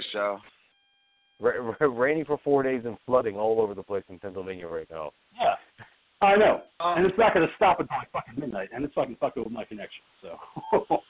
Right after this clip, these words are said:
Speaker 1: Well, one thing that I, uh, was gonna say, too, though, um, I mean, obviously, as we're, we're wrapping all this stuff up, um,
Speaker 3: Go ahead.
Speaker 1: you know, with the, the month of August, cut, well, I guess we're close, aren't we? We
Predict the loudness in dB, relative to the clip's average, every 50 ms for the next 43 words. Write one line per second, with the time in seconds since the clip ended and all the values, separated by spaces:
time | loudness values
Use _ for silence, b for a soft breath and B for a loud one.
0 | _ _ 0 0 2 4 4 4 4 4 2 0 2 4 2 4 4 4 2 2
1 | 2 2 2 2 0 0 -2 -2 -4 -6 -6 -6 -8 -12 -14 -14 -14 -14 -16 -12
2 | -8 -6 -4 -4 -4 -6 -8 -10 -10 -8 -8 -8 -6 -4 -2 0 0 0 0 -2
3 | -4 -4 -4 -6 -6 -8 -10 -14 -14 -8 -6 -4 -4 -4 -4 -6 -6 -2 0 0
4 | 0 0 0 0 -2 -2 -2 -2 -2 0 2 2 4 6 6 6 6 6 4 0
5 | 0 0 0 -2 -2 -4 -4 0 2 2 2 2 0 -2 0 4 6 6 6 4
6 | 2 B B B B B B B -6 0 4 6 6 6 6 4 2 0 -2 -6
7 | -12 -20 -20 -20 _ _ _ 0 4 4 4 4 2 0 0 0 0 0 -2 -4
8 | -4 -2 0 0 0 0 -2 -2 0 0 0 2 0 0 2 4 4 4 4 2
9 | 0 -4 -4 -6 -12 _ _ _ _ _ _ _ _ _ -10 -4 -2 -2 -2 -2
10 | -4 -6 -6 -6 -6 -8 -8 -4 -2 -2 -2 -2 -4 -2 0 0 0 0 0 -2
11 | -2 -2 -4 -6 -8 -10 -10 -12 -14 -12 -10 -10 -10